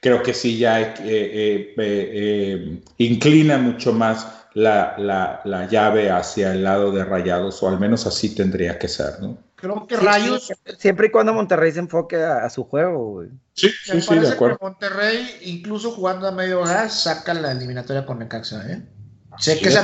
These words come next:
Speaker 2: atrevido
Speaker 1: plano,
Speaker 2: a
Speaker 1: medio
Speaker 2: decirlo,
Speaker 1: gas. Yo
Speaker 2: sé
Speaker 1: no
Speaker 2: que
Speaker 1: sé
Speaker 2: se ha
Speaker 1: si a
Speaker 2: atrevido a
Speaker 1: medio
Speaker 2: decirlo,
Speaker 1: gas,
Speaker 2: pero
Speaker 1: pero
Speaker 2: creo que sí. Ra-, eh, eh, Rayos, o sea, los hidrorrayos pierden demasiado con la, con
Speaker 1: Yo
Speaker 2: la
Speaker 1: te
Speaker 2: partida
Speaker 1: voy a
Speaker 2: de
Speaker 1: decir
Speaker 2: Brian.
Speaker 1: que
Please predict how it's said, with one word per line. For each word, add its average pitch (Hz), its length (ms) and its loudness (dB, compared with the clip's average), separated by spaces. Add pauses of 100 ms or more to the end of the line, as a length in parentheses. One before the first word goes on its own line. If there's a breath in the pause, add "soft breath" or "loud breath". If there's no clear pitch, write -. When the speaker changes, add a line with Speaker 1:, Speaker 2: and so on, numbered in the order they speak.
(100)
Speaker 2:
atrevido 202 220 6
Speaker 1:
plano, - 100 4
Speaker 2:
a 214 60 0
Speaker 1:
medio 151 160 4
Speaker 2:
decirlo, 311 300 0
Speaker 1:
gas. - 60 -18 (440)
Yo 135 100 -8
Speaker 2:
sé 175 100 0
Speaker 1:
no 208 60 6
Speaker 2:
que 202 60 -4
Speaker 1:
sé - 20 -4
Speaker 2:
se 151 60 2
ha - 20 6
Speaker 1:
si 143 60 6
a 233 40 4
Speaker 2:
atrevido 151 300 2
a - 60 4
Speaker 1:
medio 233 120 2
Speaker 2:
decirlo, 170 240 -2
Speaker 1:
gas, 285 240 -2
Speaker 2:
pero 180 180 -6
Speaker 1:
pero - 100 -16
Speaker 2:
creo 190 180 -10
que 196 100 -8
sí. 151 320 -12 (300 soft breath)
Ra-, 165 160 -6
eh, 180 120 -10
eh, 175 380 -12
Rayos, 190 360 -2
o 190 40 -8
sea, 165 120 -4
los 160 160 -6
hidrorrayos 170 460 -2
pierden 185 280 -4
demasiado 175 680 -2
con 143 180 -8
la, 131 240 -6
con 143 160 -6
Speaker 1:
Yo 139 60 -4
Speaker 2:
la 131 60 -8
Speaker 1:
te 151 60 -6
Speaker 2:
partida 165 300 -2
Speaker 1:
voy 160 80 0
a - 20 2
Speaker 2:
de 143 60 0
Speaker 1:
decir 139 100 -2
Speaker 2:
Brian. 135 200 -4 (100)
Speaker 1:
que - 220 -20